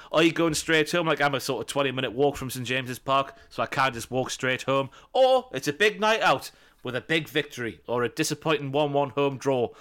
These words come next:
against West Ham like we had this season. <laughs> But, but that's my match day experience. There's no, like, I wa-, to, to be honest, I went to the,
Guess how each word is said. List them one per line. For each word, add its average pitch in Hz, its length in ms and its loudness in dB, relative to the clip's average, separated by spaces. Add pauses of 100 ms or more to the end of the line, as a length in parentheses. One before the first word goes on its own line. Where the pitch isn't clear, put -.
(160)
against 113 280 -6
West 123 260 -4
Ham 117 200 -2
like 117 140 -4
we 113 80 -4
had 107 160 -4
this 107 160 -6
season. 104 400 -6
<laughs> - 40 -20 (420)
But, - 140 -2 (500)
but 196 200 4
that's - 260 2
my 196 300 6 (320)
match 165 180 0
day 165 140 0
experience. 165 340 -2
There's 175 140 -2
no, 214 340 4 (540)
like, 156 160 4
I 165 80 6
wa-, 196 80 6
to, 151 320 -2
to - 180 -4
be 127 100 2
honest, 185 240 2
I 127 80 4
went 147 220 4
to 143 80 0
the, 117 240 2